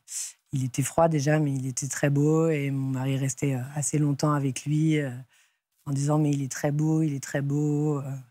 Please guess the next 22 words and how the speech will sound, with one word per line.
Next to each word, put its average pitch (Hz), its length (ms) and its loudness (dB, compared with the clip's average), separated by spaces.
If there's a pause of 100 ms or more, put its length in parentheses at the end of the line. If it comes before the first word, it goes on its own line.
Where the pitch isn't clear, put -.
(1000)
c'est 139 180 -8
comme 147 180 0
si - 180 -4
de 147 80 2
rien 147 260 4
n'était, 139 520 0
c'est 135 120 -6
impossible 139 420 -4
de 135 80 -4
se 127 100 -6
rendre 135 220 0
compte. 135 540 -2 (1500)
Et, 139 220 4
euh, 123 260 0 (300)
et 151 80 -4
voilà, 131 220 -2
il 135 160 -2
voulait 143 200 2
pas 156 140 2
partir. 147 560 -2
Et, 123 200 -2
euh, 120 40 -6